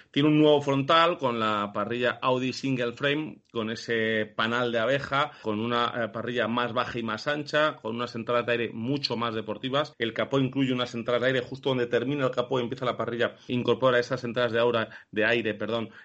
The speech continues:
que nos recuerdan al Audi cuatro, aquel, eh, coupé, eh, de hace cuatro décadas. Tiene muy nervado el capó para dar un aspecto muy deportivo. Inco-, incluye una iluminación digital undercut que llama la marca, con, eh, incluso la opción de incorporarle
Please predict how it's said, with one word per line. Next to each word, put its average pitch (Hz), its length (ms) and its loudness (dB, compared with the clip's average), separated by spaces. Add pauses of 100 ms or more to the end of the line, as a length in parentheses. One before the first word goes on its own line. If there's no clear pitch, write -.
(120)
que 120 280 0
nos 117 180 -4
recuerdan 117 520 0
al 110 200 0
Audi 117 260 0
cuatro, 117 440 0
aquel, 104 380 -2
eh, 101 280 -4
coupé, 107 460 -2 (240)
eh, 98 360 -2
de 101 120 0
hace 101 520 0
cuatro 107 300 0
décadas. 117 460 0 (240)
Tiene 127 340 0
muy 151 460 4
nervado 117 420 4
el 107 80 0
capó 113 440 0
para 104 180 2
dar 104 140 0
un 104 80 -4
aspecto 107 360 -4
muy 107 300 0
deportivo. 107 680 -2 (280)
Inco-, 120 400 -2
incluye 143 320 2
una 151 100 4
iluminación 131 720 2
digital 135 680 -2
undercut 139 560 -2
que 113 140 -6
llama 117 220 0
la 107 80 0
marca, 123 340 -4
con, 110 360 -2
eh, 110 100 -2
incluso 107 380 -6
la 104 80 0
opción 123 380 -4
de 113 80 -2
incorporarle 110 720 -2